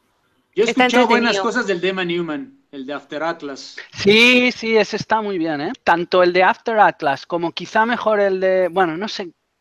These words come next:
Speaker 3: qué decir, depende también un poco lo que os guste. El de Planetfall, que son en el mismo universo, pero realmente son independientes,
Speaker 1: Sí, es un
Speaker 3: son
Speaker 1: misterio, ¿no?
Speaker 3: muy buenos.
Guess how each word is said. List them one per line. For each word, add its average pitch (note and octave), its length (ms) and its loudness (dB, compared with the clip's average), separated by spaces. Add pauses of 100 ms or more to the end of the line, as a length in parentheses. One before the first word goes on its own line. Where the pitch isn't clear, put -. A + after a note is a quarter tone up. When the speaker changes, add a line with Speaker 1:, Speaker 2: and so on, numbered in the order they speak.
(260)
Speaker 3:
qué D#3+ 120 -4
decir, C3+ 360 -12
depende F#3 380 -4
también F#3+ 300 0
un F3+ 120 0
poco F3 220 0
lo D#3+ 140 2
que D#3 120 -4
os D3 120 -6
guste. C3+ 340 -10 (140)
El C#3+ 100 -4
de D3 160 -2
Planetfall, G3+ 960 0 (540)
que F3 180 2
son G3+ 320 4
en G3 100 6
el F#3+ 120 6
mismo F#3+ 280 4
universo, F#3 520 4
pero D#3+ 180 2
realmente E3+ 480 2
son D#3 280 -6
independientes, D#3 920 -6 (160)
Speaker 1:
Sí, E3+ 140 2
es F3 100 -2
un G3 80 0
Speaker 3:
son F3+ 120 4
Speaker 1:
misterio, F3 380 2
¿no? E3+ 200 0
Speaker 3:
muy D#3 80 -4
buenos. B2+ 480 -6